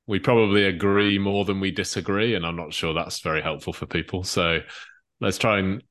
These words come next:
hoping we're gonna get some people in with different perspectives who we don't agree with necessarily, and we can have a debate about that. And yeah, that energy is gonna be really exciting.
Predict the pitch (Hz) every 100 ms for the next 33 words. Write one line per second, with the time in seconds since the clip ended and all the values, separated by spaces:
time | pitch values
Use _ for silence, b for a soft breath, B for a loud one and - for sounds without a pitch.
0 | - - 110 110 104 98 101 98 104 -
1 | 98 101 92 95 95 95 87 95 101 95
2 | - 95 95 101 90 - 95 90 87 82
3 | - _ _ - 90 92 90 85 92 92
4 | 101 101 92 98 - 110 117 127 113 85
5 | 82 87 80 82 82 - - _ _ 92
6 | 87 82 80 82 82 87 - - 82 80
7 | 78 76 _ _ - 85 90 82 87 87
8 | 78 80 - 80 78 78 78 78 - 82
9 | - 82